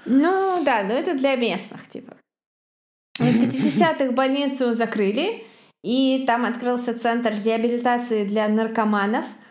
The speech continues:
но и его скоро закрыли, потому что, по слухам, там использовали совершенно адские методики, и пациентов держали против воли.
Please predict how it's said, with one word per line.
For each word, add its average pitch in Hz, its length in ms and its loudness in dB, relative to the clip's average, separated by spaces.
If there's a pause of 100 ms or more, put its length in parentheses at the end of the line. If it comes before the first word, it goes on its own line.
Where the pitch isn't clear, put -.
(140)
но 254 140 2
и 311 180 2
его 269 300 2
скоро 240 320 0
закрыли, 262 360 0
потому 240 320 0
что, 240 140 -2
по 220 160 0
слухам, 269 420 -2
там 233 220 2
использовали 226 600 -2
совершенно 220 400 -2
адские 233 420 0
методики, 262 580 0
и 254 560 0
пациентов 214 420 -2
держали 196 360 -2
против 196 500 -4
воли. 180 540 -4